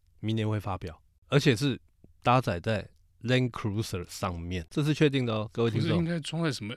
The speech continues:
Speaker 2: L F H之类的
Speaker 1: 没有，没有，没有，
Speaker 2: 那种超好上吗？
Speaker 1: 因，因为他们要先用这个做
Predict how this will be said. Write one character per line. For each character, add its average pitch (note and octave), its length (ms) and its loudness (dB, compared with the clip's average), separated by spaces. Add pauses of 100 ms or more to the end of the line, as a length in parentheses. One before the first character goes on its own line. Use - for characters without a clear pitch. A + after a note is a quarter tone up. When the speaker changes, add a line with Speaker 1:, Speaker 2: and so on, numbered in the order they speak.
Speaker 2:
L A2+ 180 -6
F B2 280 -8
H A2 340 -8
之 A2+ 160 -4
类 C3+ 80 2
的 D3+ 80 10
Speaker 1:
没 D#3 80 12
有， C#3+ 60 10
没 C#3 60 8
有， B2+ 60 4
没 A#2 60 4
有， A2+ 60 4
Speaker 2:
那 - 0 -
种 B2 240 0
超 A2+ 60 4
好 F#2+ 80 -6
上 B2 140 0
吗？ D3+ 60 10
Speaker 1:
因， A#3+ 80 12
因 B3 100 6
为 A3 160 12
他 F3 160 4
们 D#3+ 220 4
要 E3 180 4
先 C3+ 280 2
用 C3 200 2
这 A#2+ 140 -4
个 G2 140 -4
做 F2+ 340 -6